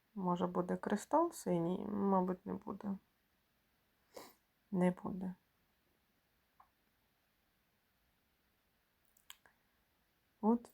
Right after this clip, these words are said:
фігово. Може, так закриються фіолетові?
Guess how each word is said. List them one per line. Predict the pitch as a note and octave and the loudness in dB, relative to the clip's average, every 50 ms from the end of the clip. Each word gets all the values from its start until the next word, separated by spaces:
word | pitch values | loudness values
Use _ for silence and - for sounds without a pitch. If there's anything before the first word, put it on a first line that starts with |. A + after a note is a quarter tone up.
| _ | _
фігово. | - A3 G#3+ G#3 G#3+ A3 G#3+ G#3+ G#3 G3+ G3+ G3+ G3+ G3+ G3 G3 G3 G3+ - _ _ _ _ _ _ _ _ _ _ _ _ _ _ _ _ _ _ _ _ _ _ _ _ _ _ _ _ _ _ _ _ _ _ _ _ _ _ _ _ _ _ _ - - - - - - _ _ - | 4 6 8 12 12 12 12 12 12 12 12 10 10 10 10 8 6 2 -4 _ _ _ _ _ _ _ _ _ _ _ _ _ _ _ _ _ _ _ _ _ _ _ _ _ _ _ _ _ _ _ _ _ _ _ _ _ _ _ _ _ _ _ -20 -18 -18 -16 -18 -18 _ _ 6
Може, | G#3 G#3 G#3+ G#3 G#3+ G#3 G#3 - | 8 8 10 12 12 10 10 8
так | - G#3+ G#3 G#3 | 4 4 4 4
закриються | G#3 G#3 G3+ - - G#3+ G#3 G#3 G3+ G3+ - G#3 G3+ | 2 0 -2 0 4 6 8 8 8 6 4 2 0
фіолетові? | - - - G#3+ G#3+ A3 A3+ A3+ A3 - G3 F3 E3+ E3+ | 0 4 6 8 10 10 8 8 4 2 -2 0 0 0